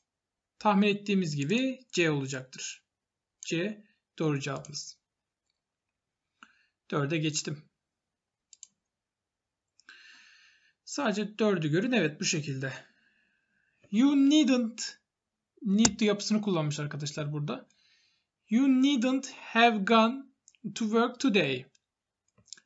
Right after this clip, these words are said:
Şöyle diyor. Bugün, bugün senin çalışmaya gitmene gerek yok.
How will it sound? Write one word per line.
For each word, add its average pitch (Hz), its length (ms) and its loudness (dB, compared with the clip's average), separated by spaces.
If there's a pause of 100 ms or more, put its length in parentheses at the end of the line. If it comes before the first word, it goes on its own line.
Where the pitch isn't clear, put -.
Şöyle 226 360 0
diyor. 165 320 -4 (2250)
Bugün, 233 520 4 (800)
bugün 226 480 2
senin 269 600 2 (1120)
çalışmaya 262 640 2
gitmene 233 540 0
gerek 226 440 4
yok. - 460 0